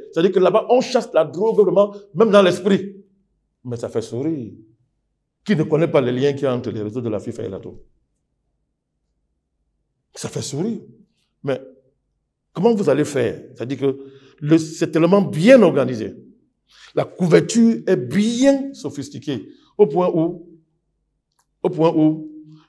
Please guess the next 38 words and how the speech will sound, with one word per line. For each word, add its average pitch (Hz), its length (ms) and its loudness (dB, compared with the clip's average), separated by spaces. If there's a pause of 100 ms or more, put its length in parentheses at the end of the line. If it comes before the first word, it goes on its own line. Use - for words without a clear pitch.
(140)
pour 160 140 2
que 202 80 2
vous 226 120 0
sachiez 165 280 0
que 165 100 -4
ça, 156 120 -6
c'est 156 100 2
un 143 40 4
vendeur 123 260 -4
de 110 100 -8
drogue, 107 280 -10 (360)
il 160 60 -2
faut 135 80 -8
que 143 60 -4
le 127 60 -2
système 120 340 -8
le 104 60 -6
lâche. - 420 -14 (1500)
Le 240 80 6
système 156 320 0
le 120 60 -2
lâche. 170 240 -4 (100)
Sinon, 175 220 2
vous 139 120 -4
n'allez 143 140 0
jamais 120 240 -4
savoir. 107 460 -8 (840)
Vous 240 180 -4
n'allez 202 180 6
jamais 147 260 0
savoir. 143 440 -6 (300)
Donc, 254 400 4 (440)
quand 247 120 6
vous 254 80 2
me 220 100 8
demandez 160 260 4
que, 185 100 0
mais 131 180 0